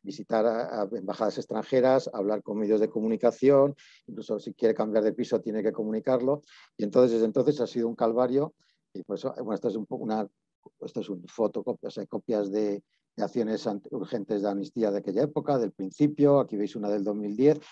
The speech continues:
porque ya digo, desde el dos mil cuatro está en libertad, pero sigue siendo, eh, siendo sufriendo un montón más de cargos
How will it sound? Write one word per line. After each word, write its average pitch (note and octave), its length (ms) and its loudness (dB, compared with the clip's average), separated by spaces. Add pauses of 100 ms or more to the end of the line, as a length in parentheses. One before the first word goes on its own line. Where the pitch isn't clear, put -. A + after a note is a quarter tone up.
(220)
porque G2 140 0
ya A#2+ 80 10
digo, B2 180 8
desde G#2 200 2
el G2+ 60 -2
dos G#2 100 -2
mil A#2+ 180 -6
cuatro D3 320 2
está A#2 220 -6
en A#2 80 -4
libertad, C3 500 0 (340)
pero D3 360 2
sigue B2+ 560 -2
siendo, B2 480 -4
eh, A2+ 360 -8 (200)
siendo A2 720 -6 (760)
sufriendo C3 400 -2
un B2 80 -2
montón A2+ 280 -2
más A2 160 0
de A2+ 120 0
cargos C#3 400 2